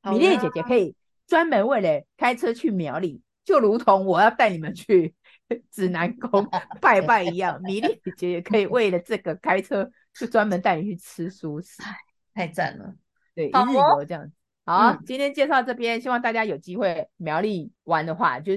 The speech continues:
Speaker 2: 可以试着先住这几间做体验这样子。
Speaker 1: 好的。
Speaker 2: 好了，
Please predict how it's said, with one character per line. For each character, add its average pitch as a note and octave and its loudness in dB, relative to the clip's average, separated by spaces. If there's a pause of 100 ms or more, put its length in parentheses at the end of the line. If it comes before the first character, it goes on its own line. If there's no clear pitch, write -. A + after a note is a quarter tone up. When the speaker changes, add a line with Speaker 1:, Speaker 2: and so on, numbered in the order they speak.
(340)
Speaker 2:
可 G#3+ -6
以 F3+ 0
试 G3+ -10
着 F3+ -2
先 F#3+ -6
住 F#3 -8
这 E3 -4
几 C3+ -16
间 C#3+ -10
做 F3 -4
体 - -20
验 C3 -14
这 - -14
样 A2 -16
子。 - -20 (480)
Speaker 1:
好 A#3 -6
的。 B3 -16 (440)
Speaker 2:
好 G#3+ -4
了， D4 2